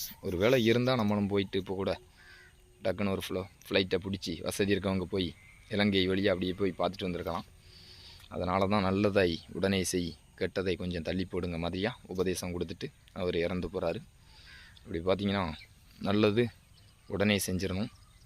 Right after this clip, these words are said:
கெட்டது அப்படின்னு வரும்போது நமக்கு தெரிஞ்சும் தெரியாமலும் பிரச்சனை கொடுக்குற நம்ம சக நண்பர்களா இருக்கட்டும், எல்லார்ட்டையுமே அவர் நம்ம கெட்டது பண்ணிட்டாருன்னு உடனே பண்ணக்கூடாது, கொஞ்சம் கழிச்சு பண்ணிக்கலாம் அப்படின்னு யோசிச்சு விட்டுறணும்.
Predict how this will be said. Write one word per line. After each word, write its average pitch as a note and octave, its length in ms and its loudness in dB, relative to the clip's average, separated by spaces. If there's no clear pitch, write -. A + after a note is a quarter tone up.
கெட்டது G2 460 2
அப்படின்னு F#2 340 0
வரும்போது F2+ 320 -2
நமக்கு B2+ 500 4
தெரிஞ்சும் C3 440 4
தெரியாமலும் A#2 460 6
பிரச்சனை G#2+ 300 4
கொடுக்குற G#2+ 440 -2
நம்ம F#2 260 -4
சக F#2+ 260 0
நண்பர்களா F#2+ 540 4
இருக்கட்டும், F#2 360 0
எல்லார்ட்டையுமே F2+ 440 -2
அவர் F2+ 300 -4
நம்ம F2 140 -2
கெட்டது G#2+ 300 -2
பண்ணிட்டாருன்னு G2+ 460 2
உடனே F#2+ 320 4
பண்ணக்கூடாது, F2 480 -4
கொஞ்சம் G2 440 -2
கழிச்சு G#2+ 340 0
பண்ணிக்கலாம் F#2+ 360 0
அப்படின்னு F2+ 260 -2
யோசிச்சு F#2+ 380 -2
விட்டுறணும். F#2+ 460 -2